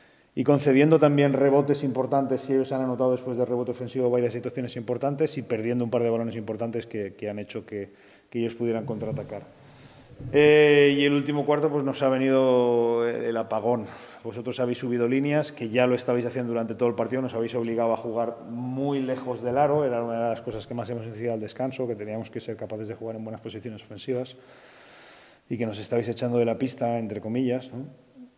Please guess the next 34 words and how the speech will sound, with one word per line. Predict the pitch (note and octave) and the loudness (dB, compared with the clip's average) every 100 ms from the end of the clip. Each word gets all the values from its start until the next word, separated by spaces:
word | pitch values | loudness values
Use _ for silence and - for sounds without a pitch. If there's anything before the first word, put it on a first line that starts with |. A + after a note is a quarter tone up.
| _ A#2 | _ -10
Entonces, | A2 A#2 A2+ A#2 | -6 -6 -6 -8
bueno, | G#2 G#2+ | -6 -8
pues | G2+ F#2+ | -10 -12
en | G#2+ | -12
el | G#2+ | -10
último | G#2 A2+ A2 | -8 -8 -6
cuarto, | A#2 A2+ A#2+ | -6 -6 -4
bueno, | A2 A2 G#2+ G2 F#2 F2 F#2+ F2+ _ | -2 -2 -4 -6 -8 -14 -20 -20 _
pues | _ - | _ -20
hemos | F2+ F2 _ _ _ _ _ _ _ _ _ _ | -18 -20 _ _ _ _ _ _ _ _ _ _
jugado | A2 G2+ G2+ | -6 -4 -6
con | G2 F#2+ F#2+ F#2+ G2 F#2+ F2+ | -8 -10 -12 -12 -12 -12 -14
jugadores | - G#2 G#2 G#2 | -10 -6 -4 -6
que | G#2+ | -4
llevaban | G#2 G2+ G#2 | -2 -2 -2
minutada, | G2+ G#2 A2 A2 G#2+ G#2 | -4 -4 2 4 4 2
pues, | G2+ - | -2 -8
pues | G2+ F#2+ | -12 -12
los | F#2+ | -10
hemos | G#2+ G2+ | -10 -10
puesto | G#2+ - | -12 -10
porque | G2 F#2+ | -10 -8
creíamos | G2 G2+ G2+ - | -6 -4 -4 -6
que | |
eran | G2+ | -6
los | G2+ G#2 | -6 -10
únicos | G2 F#2+ - | -12 -12 -14
que, | G2+ | -16
que | F2+ G2 | -12 -12
nos | F#2+ | -12
podían | - G2+ G2+ | -10 -8 -6
dar | G2+ | -8
el | G2+ | -8
partido. | G2+ G2 A2+ B2 | -8 -8 -6 -6